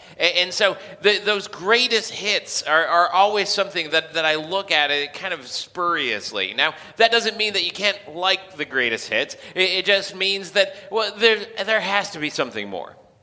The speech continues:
There has to be something that goes beyond the, the greatest hits album.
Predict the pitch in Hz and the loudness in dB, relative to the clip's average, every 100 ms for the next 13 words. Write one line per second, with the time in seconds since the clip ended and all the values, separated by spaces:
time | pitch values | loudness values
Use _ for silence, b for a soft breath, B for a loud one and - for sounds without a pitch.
0 | _ _ - _ 139 156 165 196 196 156 | _ _ -20 _ 0 2 4 2 0 -4
1 | 147 139 160 143 131 120 B - 156 160 | -4 -2 -4 0 -2 -2 B 0 2 4
2 | 156 120 - 127 117 117 101 82 82 - | 2 0 -6 -4 2 2 2 -2 -10 -20
3 | - 120 120 117 127 135 147 127 - 127 | -6 0 0 0 -4 2 4 4 -2 -6
4 | 107 104 92 92 | -2 -2 -2 -6